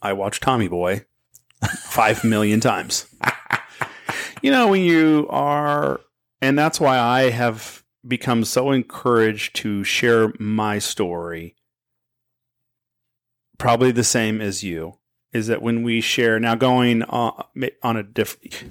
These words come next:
it's awesome to get around the family and share those, those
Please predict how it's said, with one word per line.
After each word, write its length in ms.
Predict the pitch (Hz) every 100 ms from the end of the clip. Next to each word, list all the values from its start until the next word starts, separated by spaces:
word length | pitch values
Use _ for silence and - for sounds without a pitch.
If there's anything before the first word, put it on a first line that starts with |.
| - - _
it's 180 | 151 - -
awesome 380 | 143 143 127
to 80 | 117
get 120 | 117
around 200 | 120 113
the 80 | 107
family 400 | - 117 113 110
and 100 | 101
share 280 | - - 117
those, 280 | 110 101 101
those 400 | 110 101 - -